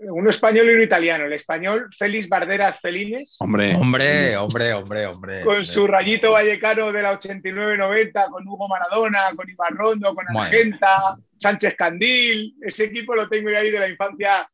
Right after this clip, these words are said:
Speaker 1: que bajó, pero algún partidito bueno hice. Felines era, era muy mítico,
Speaker 2: Pero
Speaker 1: además.
Speaker 2: ¿cómo bajó?
Speaker 1: Sí. <laughs> Sí, sí, tremendo. Y un italiano, ¿os acordáis? Gigi Simoni,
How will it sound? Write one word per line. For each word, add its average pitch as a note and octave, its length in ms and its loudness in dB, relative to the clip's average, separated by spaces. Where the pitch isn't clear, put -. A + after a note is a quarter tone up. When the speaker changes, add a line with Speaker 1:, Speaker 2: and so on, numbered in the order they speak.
Speaker 1:
que E3 80 -6
bajó, D#3+ 520 -2
pero E3+ 600 -2
algún F3 320 -2
partidito G#3+ 760 0
bueno G3 260 -2
hice. F#3+ 240 -6
Felines D#3+ 400 -6
era, E3 340 0
era E3 140 0
muy D#3 180 -8
mítico, D#3 380 -10
Speaker 2:
Pero G#2+ 140 2
Speaker 1:
además. G2+ 80 0
Speaker 2:
¿cómo A#2+ 240 4
bajó? G2 340 0
Speaker 1:
Sí. F3 380 -2
<laughs> - 680 -4
Sí, F3+ 200 -4
sí, E3+ 260 0
tremendo. D3+ 580 -4
Y G#3+ 180 6
un A#3 120 6
italiano, C#4 380 4
¿os A3 80 -2
acordáis? G#3 360 2
Gigi A#3 240 -2
Simoni, A#3 500 -2